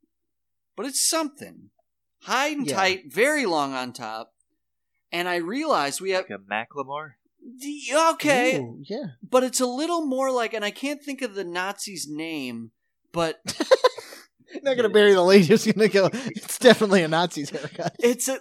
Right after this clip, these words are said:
Speaker 1: it's the guy played by, um, Ray Fiennes in Schindler's
Speaker 2: Oh,
Speaker 1: List.
Speaker 2: Jesus Christ, yeah.
Speaker 1: Because I
Speaker 2: Fuck,
Speaker 1: caught
Speaker 2: what's
Speaker 1: a
Speaker 2: his
Speaker 1: look
Speaker 2: name?
Speaker 1: of myself. There's a famous scene where he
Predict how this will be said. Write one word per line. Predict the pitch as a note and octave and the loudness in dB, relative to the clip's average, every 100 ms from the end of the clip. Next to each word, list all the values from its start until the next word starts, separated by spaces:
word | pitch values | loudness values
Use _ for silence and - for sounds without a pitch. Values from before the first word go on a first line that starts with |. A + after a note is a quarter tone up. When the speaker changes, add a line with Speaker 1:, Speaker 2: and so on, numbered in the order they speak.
| - | -2
Speaker 1:
it's | B3+ - | -4 -4
the | - A#3 | -4 -4
guy | F3+ A3+ C4 D4+ D#4+ | 0 2 2 0 -2
played | - B3+ B3 A#3 | -2 0 0 -2
by, | A3+ G#3 F#3+ F3+ | -2 -2 0 -2
um, | F3 D#3+ D3 C#3 C3 A#2+ _ _ _ _ _ _ - | -2 -2 -4 -8 -12 -16 _ _ _ _ _ _ -16
Ray | C3+ E3 G3+ C4 | -4 0 0 -2
Fiennes | A#3 - F3 F#3 A3 A#3+ B3 F3 | -8 -6 -6 -4 -6 -8 -8 -8
in | E3 D3 | -6 -6
Schindler's | - F3 G#3+ B3 B3+ - | -6 -6 -6 -6 -6 0
Speaker 2:
Oh, | F3 D3+ | 2 2
Speaker 1:
List. | C3+ | -2
Speaker 2:
Jesus | - F3 G3 C#3 B2 | 0 2 2 0 -4
Christ, | - E3+ D#3+ C#3 | -2 0 2 0
yeah. | D#3 E3 | -2 0
Speaker 1:
Because | A#3+ - F#3+ | 2 0 0
I | G3+ | 0
Speaker 2:
Fuck, | F3 | 0
Speaker 1:
caught | F3+ A#3+ C4+ | 0 0 2
Speaker 2:
what's | |
Speaker 1:
a | |
Speaker 2:
his | A3 | 0
Speaker 1:
look | D#3+ - C#3 | 0 0 0
Speaker 2:
name? | F3 | -2
Speaker 1:
of | F#3+ | -4
myself. | F3 D#3 - F3 E3 - - _ _ _ | -4 -4 -6 -6 -6 -10 -20 _ _ _
There's | E3+ F3+ | -4 -2
a | F#3+ | -4
famous | - A3+ A#3+ G#3 | -4 -4 -4 -4
scene | - G3 G3 F#3+ | -4 -6 -8 -6
where | E3+ D#3 | -4 -4
he | C#3+ D3+ D#3 | -6 -8 -8